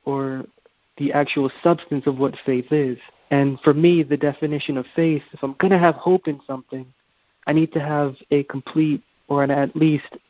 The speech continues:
advancing knowledge of what I'm going to have hope in. So the definition of faith is advancing or developing knowledge to have hope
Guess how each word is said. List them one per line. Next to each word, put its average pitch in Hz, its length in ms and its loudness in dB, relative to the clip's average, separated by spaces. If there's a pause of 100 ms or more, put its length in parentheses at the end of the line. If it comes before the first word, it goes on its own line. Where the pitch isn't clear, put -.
(160)
advancing 151 680 0
knowledge 147 400 2
of 131 100 -2
what 139 140 -6
I'm 135 120 -8
going 139 240 -4
to - 60 -4
have 131 180 -4
hope 131 320 0
in. 139 280 2 (880)
So 160 80 4
the 151 100 2
definition 175 600 0
of 147 100 -6 (120)
faith 160 300 0 (420)
is 139 280 0 (180)
advancing 151 580 0
or 139 120 -4
developing 139 680 0
knowledge 143 600 2
to 151 100 0
have 135 200 -4
hope 156 340 0